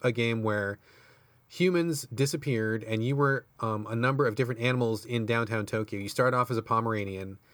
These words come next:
and then you can, like, take over different animals, and your, your quest was to, like, figure out what happened to the humans. It was kind of a roguelike also.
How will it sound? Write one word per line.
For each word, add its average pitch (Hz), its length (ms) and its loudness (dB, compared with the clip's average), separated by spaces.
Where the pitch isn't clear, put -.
and 120 160 0
then 113 120 2
you 113 80 -2
can, 110 180 0
like, 107 340 -2
take 131 220 0
over 120 240 2
different 117 260 -2
animals, 104 640 -2
and 110 180 -2
your, 113 160 0
your 113 120 -12
quest - 480 0
was 120 200 0
to, - 140 -4
like, 104 240 -2
figure 151 260 2
out 120 120 0
what 113 80 0
happened 107 240 -2
to 98 60 -6
the 95 60 -10
humans. 95 520 -10
It 135 40 -2
was 127 80 0
kind 143 200 0
of 110 60 0
a 104 40 0
roguelike 104 340 0
also. 101 380 -6